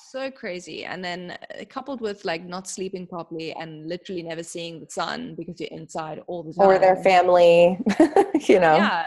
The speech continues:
Speaker 1: like,
Speaker 2: Yeah.
Speaker 1: not getting any of the primary food, exactly. Like,
Speaker 2: Mm-hmm.
Speaker 1: I mean, no wonder they sick and, and, you know, committing suicide.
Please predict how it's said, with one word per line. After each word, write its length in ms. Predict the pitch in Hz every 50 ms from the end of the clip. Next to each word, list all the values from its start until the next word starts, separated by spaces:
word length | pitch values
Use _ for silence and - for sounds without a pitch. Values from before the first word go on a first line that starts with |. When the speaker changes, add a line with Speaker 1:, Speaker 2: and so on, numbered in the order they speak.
| - -
Speaker 1:
like, 160 | 180 185 185
Speaker 2:
Yeah. 200 | - 147 143 143
Speaker 1:
not 240 | 156 185 185 190 -
getting 240 | 185 175 185 190 180
any 180 | 190 196 190
of 100 | 180 180 180 -
the 60 | 170
primary 500 | _ - - 202 196 185 180 185 180 180
food, 380 | 190 - 196 185 180 180 180 170
exactly. 600 | 170 165 - - 165 175 - - 180 180 185 190 -
Like, 180 | 196 208 196
Speaker 2:
Mm-hmm. 360 | 190 190 185 180 185 190 185 170 _ _ _ - -
Speaker 1:
I 40 | 208
mean, 160 | 220 233 262
no 120 | 349 403 453 - -
wonder 480 | 605 571 508 381 226 165 156 156 165 175
they 240 | 180 185 180 175 -
sick 440 | - - - - - 180 180 -
and, 300 | 196 170 156 156 156 156 - - - _ _ _ - -
and, 340 | - - 190 - - - - - - _ _
you 160 | - - 156
know, 100 | 160 156
committing 380 | _ - 180 160 143 147 143 _
suicide. 400 | - 185 - - _ - -